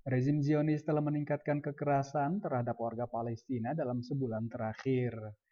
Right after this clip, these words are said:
Rezim ini juga memberlakukan perang lima hari di jalur Gaza pada bulan Mei. Pada hari Nakba empat belas Mei dan Hari Bendera delapan belas Mei, rezim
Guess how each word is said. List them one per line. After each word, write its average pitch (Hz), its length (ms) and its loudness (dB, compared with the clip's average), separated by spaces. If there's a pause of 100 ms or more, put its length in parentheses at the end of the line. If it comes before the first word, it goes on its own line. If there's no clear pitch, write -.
(240)
Rezim 123 320 0
ini 123 240 2
juga 117 400 0 (400)
memberlakukan 160 1040 2
perang 160 320 2
lima 156 320 2
hari 165 320 2
di 123 160 4
jalur 117 400 0
Gaza 113 320 -2
pada 117 240 -4
bulan 127 240 0
Mei. 143 480 2 (1300)
Pada 165 320 4
hari 170 160 4
Nakba 165 560 2
empat 160 160 2
belas 127 240 2
Mei 135 320 4
dan 151 160 4
Hari 127 240 4
Bendera 123 480 2
delapan 156 320 0
belas 120 240 -4
Mei, 123 400 -2
rezim 127 320 0